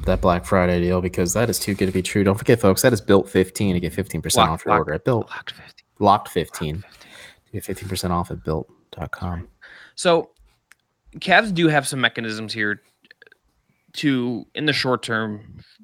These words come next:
Speaker 2: add someone to the roster. They can apply for a disabled player exception. Sexton would have to be ruled out until
Speaker 1: Yeah.
Speaker 2: next June for that to be able to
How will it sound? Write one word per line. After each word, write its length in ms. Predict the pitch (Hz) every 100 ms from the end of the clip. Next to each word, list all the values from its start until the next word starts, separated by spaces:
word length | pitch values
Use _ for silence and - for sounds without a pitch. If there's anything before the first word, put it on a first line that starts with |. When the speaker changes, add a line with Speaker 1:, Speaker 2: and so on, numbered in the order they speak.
| - _ _ - - -
Speaker 2:
add 240 | 135 135
someone 180 | 135 123
to 60 | 117
the 80 |
roster. 280 | 104 123 113
They 100 | 117
can 220 | - 139
apply 280 | 156 156 135
for 160 | 135 143
a 40 |
disabled 360 | 123 123 135 131
player 240 | 113 98
exception. 500 | 98 92 - 131 170 - - - - - _ - -
Sexton 380 | 160 160 -
would 100 | 160
have 280 | 127 135 139
to 80 | 156
be 100 | 147
ruled 300 | 135 135 123
out 160 | 127 123
until 200 | - 120
Speaker 1:
Yeah. 60 |
Speaker 2:
next 320 | 117 113 117
June 640 | 107 113 120 113 110 113 - _ _ _
for 180 | - 131
that 220 | 117 110
to 140 | - 113
be 180 | 110 107
able 180 | 104
to 440 | 101 110 101 101